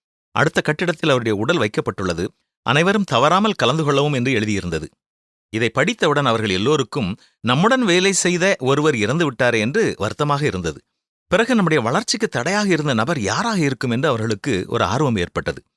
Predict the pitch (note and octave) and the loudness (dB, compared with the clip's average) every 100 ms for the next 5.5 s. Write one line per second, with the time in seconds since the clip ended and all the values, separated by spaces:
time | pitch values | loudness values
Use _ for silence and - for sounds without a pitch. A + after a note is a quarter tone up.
0 | _ _ _ _ _ A2+ F3+ A3+ F3+ D3+ | _ _ _ _ _ 0 2 4 4 2
1 | C#3 - G3 C#3 E3+ D#3+ C#3 A2+ G#2+ G#2+ | 2 0 0 0 0 -2 -4 -2 -2 0
2 | F#2 A2+ - _ - C#3+ A3+ F#3+ D#3 A#2+ | 0 -2 -4 _ 0 2 2 0 0 0
3 | D3+ D#3+ C#3+ A#2+ A2+ - B2 A2+ A2 G#2 | 0 -2 -4 -2 -2 -2 -2 -2 0 0
4 | C3+ D#3+ - A#2+ G2+ C3 A#2 G2+ G2+ G#2+ | 2 0 0 -2 0 2 2 0 -2 0
5 | A#2+ F#2+ F2 - D2+ | 2 2 -2 -4 -4